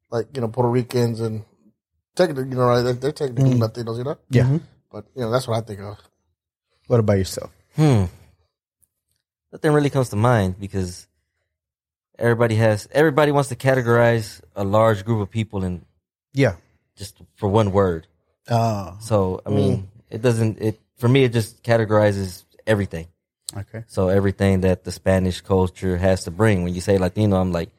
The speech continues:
Speaker 4: is it Mexican? Is it Cuban? Is it
Speaker 3: Right.
Speaker 4: Puerto Rican? You
Speaker 2: Mm-hmm.
Speaker 4: know, Argentinian? What, what do you mean? You gotta
Speaker 3: Right.
Speaker 4: be more specific. When you say Latino, I just think of everything.
Speaker 2: That's funny.
Speaker 3: Yeah.
Speaker 4: Everybody that's brown or a lot darker.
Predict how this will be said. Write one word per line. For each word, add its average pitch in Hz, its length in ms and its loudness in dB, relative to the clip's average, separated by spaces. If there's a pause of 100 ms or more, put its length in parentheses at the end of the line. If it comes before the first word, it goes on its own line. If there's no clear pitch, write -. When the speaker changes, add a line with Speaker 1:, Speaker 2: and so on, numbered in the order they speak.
(680)
Speaker 4:
is 78 160 -10
it 80 160 -12
Mexican? 98 640 0
Is 82 120 -10
it - 160 -14
Cuban? 101 540 2
Is 82 180 -6
it 76 220 -10
Speaker 3:
Right. 101 120 -4
Speaker 4:
Puerto 82 200 0
Rican? 98 520 0
You 92 80 0
Speaker 2:
Mm-hmm. - 80 2
Speaker 4:
know, 87 180 0
Argentinian? 90 800 -2
What, 101 180 -2 (320)
what 113 160 2
do 107 60 0
you 98 120 0
mean? 85 320 -2 (360)
You 95 80 -6
gotta 95 140 2
Speaker 3:
Right. 85 80 -4
Speaker 4:
be 92 60 -4
more 90 160 -2
specific. - 500 -12
When 92 80 -8
you 95 60 -4
say 107 160 0
Latino, 101 420 2
I 92 80 2
just 90 220 -10
think 92 200 -4
of 82 140 -6 (260)
everything. 87 400 -4 (440)
Speaker 2:
That's 101 140 -10
funny. 92 260 -14 (220)
Speaker 3:
Yeah. 131 200 -8
Speaker 4:
Everybody 147 440 2
that's 127 200 2
brown 123 440 2
or 101 160 2
a 95 60 -4
lot 98 380 -2
darker. 107 420 -8